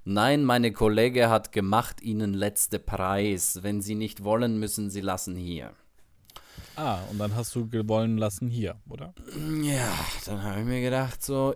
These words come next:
Speaker 1: „Jo, ich würd sie wirklich so auf der Stelle fallen lassen und wär gegangen“, weil es einfach, also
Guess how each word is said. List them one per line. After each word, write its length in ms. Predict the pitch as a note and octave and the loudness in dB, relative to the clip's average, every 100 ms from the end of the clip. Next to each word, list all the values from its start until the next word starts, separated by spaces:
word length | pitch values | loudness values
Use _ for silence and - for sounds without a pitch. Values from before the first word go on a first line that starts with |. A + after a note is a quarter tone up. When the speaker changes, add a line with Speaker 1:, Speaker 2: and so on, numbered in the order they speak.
| - | -2
Speaker 1:
„Jo, 500 | G2 F2+ F2+ C#3 E3+ _ - - | -6 0 4 4 2 _ -14 -14
ich 220 | - F#2 G2+ | -10 -8 -4
würd 160 | A2+ | -4
sie 140 | - G#2 | -2 -4
wirklich 240 | A#2 A2+ | -2 -2
so 140 | G2+ | -2
auf 240 | - A#2+ - | 0 0 0
der 100 | A#2+ | -4
Stelle 400 | - - G#2 A2 | -2 0 2 2
fallen 480 | - - A#2+ C#3+ C#3 | 2 4 6 6 4
lassen 300 | A#2 A#2 G#2+ | 2 2 0
und 100 | G2+ | 2
wär 140 | G2 | 2
gegangen“, 580 | F#2+ F2+ F#2 - E2+ C#3 - - - - | 2 0 0 -2 -4 -6 -8 -20 -20 -10
weil 140 | F#2+ F#2+ | -4 -2
es 100 | E2+ | -2
einfach, 300 | F2 E2 E2+ | -6 -8 -10
also 260 | - - | -8 -8